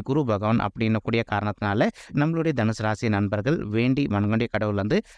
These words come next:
தட்சிணாமூர்த்தி கடவுளுங்க. உங்களுக்கு எப்பெல்லாம் நேரம் கிடைக்குதோ அப்பெல்லாம் உங்களுடைய வீட்டில் அருகில் இருக்கக்கூடிய தட்சிணாமூர்த்தி கடவுள் கோயிலுக்கு ஒவ்வொரு வார வியாழக்கிழமை காலையிலயோ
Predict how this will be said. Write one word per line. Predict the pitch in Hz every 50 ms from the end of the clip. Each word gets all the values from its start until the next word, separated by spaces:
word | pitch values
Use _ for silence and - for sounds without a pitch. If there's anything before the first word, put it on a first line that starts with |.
| - _ - 123
தட்சிணாமூர்த்தி | 117 - - - 156 135 104 101 101 - - 180 147 -
கடவுளுங்க. | 107 107 104 104 104 101 98 107 104 104 101 - - - _ -
உங்களுக்கு | 143 139 123 107 95 - 113 156 190 - - - 127 113
எப்பெல்லாம் | - - 127 127 135 127 107
நேரம் | 104 104 107 113 107
கிடைக்குதோ | - 101 95 - 101 123 151 - 123 113
அப்பெல்லாம் | - - 117 117 117 113
உங்களுடைய | 107 107 98 107 101 107
வீட்டில் | 107 - 117 110 107 104
அருகில் | 104 104 110 107 104 101
இருக்கக்கூடிய | - - 101 - 107 101 104 113 139 - - - - - - 117
தட்சிணாமூர்த்தி | 120 - - - 165 147 120 110 104 - 131 - -
கடவுள் | 101 104 104 110 104 -
கோயிலுக்கு | 104 101 98 98 - 165 190 92 117 110 120
ஒவ்வொரு | 135 139 190 185 139 101 101
வார | 101 104 110 123 113 113
வியாழக்கிழமை | 107 101 104 107 - - 107 101 101 107 156 214 - - - - _ - 123
காலையிலயோ | 107 104 107 104 101 107 135 185